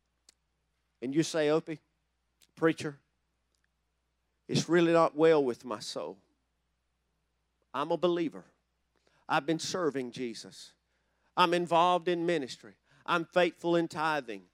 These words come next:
I pray. I read my Bible. But I'm telling you,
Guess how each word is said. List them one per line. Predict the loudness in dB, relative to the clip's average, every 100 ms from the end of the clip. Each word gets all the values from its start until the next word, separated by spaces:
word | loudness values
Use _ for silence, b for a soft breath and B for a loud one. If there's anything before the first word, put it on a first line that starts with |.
| _ _ _ -8
I | -6
pray. | -6 0 2 4 2 -8 -20 b b b
I | 0
read | 2 2 0 -2
my | -2 -2
Bible. | -4 -4 -6 -12 -20 _ _ _ _ _ _ _ _ _ _ _ _ _ _ _
But | -2
I'm | 0 -2
telling | 0 0 0
you, | -8